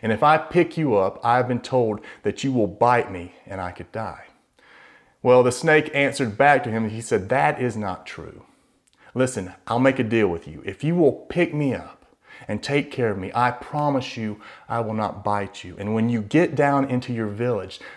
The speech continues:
the people will see that you are really a man because you have been able to tame a rattlesnake."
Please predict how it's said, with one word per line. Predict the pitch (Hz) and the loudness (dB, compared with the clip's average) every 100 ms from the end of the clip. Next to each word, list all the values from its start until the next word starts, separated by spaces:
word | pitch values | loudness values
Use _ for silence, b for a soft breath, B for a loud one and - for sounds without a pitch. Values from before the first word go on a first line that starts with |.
| B | B
the | 113 | -8
people | - 196 202 190 | 0 0 4 4
will | 165 151 | 6 2
see | - - 185 147 | 0 4 6 6
that | 117 123 - | 2 -2 0
you | 156 | 6
are | 139 | 6
really | 127 131 160 165 160 | 6 4 6 6 6
a | |
man | 147 147 151 127 | 4 2 2 2
because | 113 135 113 | 0 -2 -2
you | 135 | 2
have | 156 | 2
been | 127 127 | 4 4
able | 127 123 | 2 0
to | 123 123 | -6 -8
tame | - - 160 139 110 110 B B B B | -10 -8 -4 -4 -4 -8 B B B B
a | 117 | -6
rattlesnake." | 120 127 123 104 - 82 78 - | 0 2 2 -2 -8 -10 -12 -20